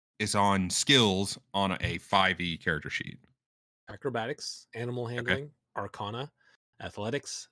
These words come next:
Speaker 2: deception, history, insight, intimidation, investigation, medicine, nature, perception, performance, persuasion, religion, sleight of hand, stealth, and survival.
Speaker 1: Okay. So,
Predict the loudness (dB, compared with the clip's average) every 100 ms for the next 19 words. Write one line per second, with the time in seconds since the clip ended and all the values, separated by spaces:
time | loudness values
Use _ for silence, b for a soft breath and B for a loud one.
0 | _ -14 -8 -6 -4 -4 -6 -14 _ -12
1 | -10 -4 -4 -4 -6 _ _ _ -6 -6
2 | -4 -6 -6 _ -12 -10 -10 -6 -4 -4
3 | -4 -8 -12 -20 -16 -14 -10 -8 -6 -6
4 | -10 -14 _ _ -10 -8 -6 -6 -8 -12
5 | -18 _ _ -8 -6 -6 -6 -8 -12 b
6 | b _ _ -6 -4 -4 -6 -10 -12 _
7 | -20 -10 -6 -6 -6 -8 -10 _ _ -14
8 | -6 -4 -4 -6 -10 -14 _ _ -8 -2
9 | 0 -2 -8 -12 _ _ _ -10 -4 -2
10 | -2 -4 -6 -8 -10 -12 -12 -10 -4 -4
11 | -6 -10 _ -16 -12 -10 -8 -8 -8 -10
12 | -10 -14 -18 _ _ _ _ _ -4 2
13 | 2 0 -8 b b _ _ _ -4